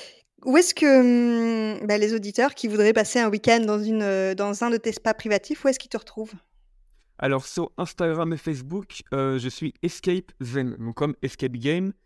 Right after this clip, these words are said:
Speaker 2: sauf que vous remplacez le game par le Zen. Donc, du coup, ma suite en Île-de-France, en fait, elle est dans le soixante, c'est dans l'Oise,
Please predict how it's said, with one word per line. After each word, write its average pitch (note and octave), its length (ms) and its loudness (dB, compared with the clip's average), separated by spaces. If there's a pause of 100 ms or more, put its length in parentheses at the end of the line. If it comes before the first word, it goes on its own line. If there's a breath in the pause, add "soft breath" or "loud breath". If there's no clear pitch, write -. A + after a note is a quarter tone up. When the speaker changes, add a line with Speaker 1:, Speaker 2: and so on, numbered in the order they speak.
(180)
Speaker 2:
sauf - 200 -10
que - 100 -8
vous A#2 280 -4
remplacez A#2+ 340 -8
le B2 140 -6
game B2+ 320 -4
par A2 200 -6
le A2+ 220 -8
Zen. D3 320 -6 (380)
Donc, B2+ 140 -4
du A#2+ 120 -8
coup, D#3+ 140 -8
ma C#3 160 -2
suite D#3 240 -4
en D3+ 100 0
Île-de-France, D3+ 680 -4
en E3 60 -12
fait, D#3+ 200 -4
elle C#3 80 0
est C#3 60 -2
dans C3+ 80 -4
le B2+ 80 -6
soixante, C#3+ 420 -8
c'est B2 120 -8
dans C3 100 -4
l'Oise, C#3 340 -2